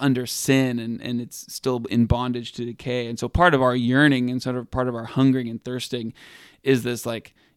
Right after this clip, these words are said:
"Even so, quickly come, Lord Jesus," you know, "Even so, establish your kingdom." Um, it's not where the, we believe the Messiah has come,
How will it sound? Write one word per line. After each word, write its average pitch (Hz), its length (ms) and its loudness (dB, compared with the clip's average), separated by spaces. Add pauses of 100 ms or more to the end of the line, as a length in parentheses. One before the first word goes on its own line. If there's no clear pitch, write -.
(120)
"Even 143 320 6
so, 123 260 2
quickly 117 320 -4
come, 113 260 -4
Lord 117 200 -8
Jesus," - 480 -12
you 117 80 -4
know, 113 100 -8 (140)
"Even 151 400 8
so, 117 520 -2 (800)
establish 123 720 0
your 95 100 -10
kingdom." 107 640 -6 (360)
Um, 117 260 -2
it's 120 120 -2
not 143 280 4 (180)
where 123 320 -4
the, 120 100 -4
we 127 280 4
believe 135 300 0
the 123 40 -4
Messiah 113 480 -8
has 117 460 -10
come, 117 680 -2